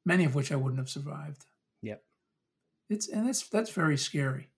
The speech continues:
Speaker 1: And now, the, you know, of course, the technology is getting better, but the other part about self-driving cars, and this is the part that really gets me, is people assume that because computers process faster than humans,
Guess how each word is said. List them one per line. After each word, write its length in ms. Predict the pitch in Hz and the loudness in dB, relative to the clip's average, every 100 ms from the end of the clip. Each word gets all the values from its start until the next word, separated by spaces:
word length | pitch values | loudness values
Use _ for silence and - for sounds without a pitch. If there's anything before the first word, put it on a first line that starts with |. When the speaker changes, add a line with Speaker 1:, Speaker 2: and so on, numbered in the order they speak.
| _ _ _ _ _ _ - | _ _ _ _ _ _ -4
Speaker 1:
And 100 | 220 | 2
now, 140 | 247 233 | 4 4
the, 140 | 247 - | 2 0
you 100 | 302 | -2
know, 60 | 302 | -2
of 80 | - | 0
course, 220 | 254 - | 0 2
the 80 | 143 | 2
technology 560 | 143 - 147 143 131 | 2 2 2 2 0
is 120 | 135 | -2
getting 320 | - 139 139 127 | 0 0 0 0
better, 380 | 143 151 156 - _ _ _ _ _ - | 2 2 -2 -6 _ _ _ _ _ -4
but 320 | 160 151 - - - _ _ _ _ _ _ | 2 2 0 -8 -20 _ _ _ _ _ _
the 120 | 165 | 4
other 140 | 226 - | 4 2
part 320 | - 156 139 | 0 2 2
about 440 | 131 139 127 - - | 2 2 2 0 -8
self-driving 680 | - 147 135 - 139 135 135 | -2 0 0 0 0 2 -2
cars, 300 | - 131 131 | -2 -2 2
and 100 | 220 | 2
this 100 | 285 | 2
is 80 | 180 | 0
the 60 | 143 | 0
part 260 | 143 139 | 2 2
that 80 | 147 | 2
really 300 | - 151 156 | 2 4 4
gets 340 | 131 139 139 - | 4 2 0 0
me, 180 | 127 120 | 0 0
is 400 | - 131 - - _ _ _ _ _ - | 0 0 0 -10 _ _ _ _ _ -6
people 320 | - 294 311 214 | 0 0 2 2
assume 420 | - 220 190 165 | 2 4 4 4
that 140 | 135 | 2
because 280 | 156 147 131 | -2 -4 -4
computers 880 | - 135 - 208 180 156 143 - - _ _ _ _ | -4 -4 2 4 4 4 2 -2 -14 _ _ _ _
process 540 | - 165 160 - 139 - | 0 4 4 2 -2 -2
faster 420 | 147 147 143 175 | 0 2 2 0
than 160 | 135 | 0
humans, 560 | 127 151 156 165 160 | 2 4 4 2 0